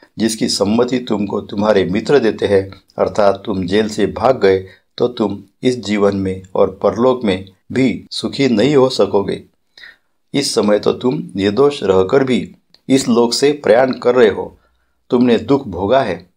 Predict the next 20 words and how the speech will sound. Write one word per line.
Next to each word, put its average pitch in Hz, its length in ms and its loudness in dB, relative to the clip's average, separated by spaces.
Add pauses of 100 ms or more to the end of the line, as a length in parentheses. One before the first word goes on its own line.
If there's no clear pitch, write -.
(140)
किंतु 110 280 -4
कोई 110 300 0
पाप 110 420 -2
कृत्य 104 260 -4
नहीं 101 200 -2
किया। 104 300 -2 (360)
तुम्हारा 104 340 0
मरण 107 340 2
भी 98 300 -12 (540)
राज्य 107 340 2
द्वारा 101 280 4
नहीं, 107 320 -2 (200)
कुछ 131 240 0
विद्वेषी 123 760 0 (320)
मनुष्यों 135 480 2
द्वारा 104 280 4
संपन्न 123 520 2
किया 101 300 2
गया 87 200 4
है। 82 300 -8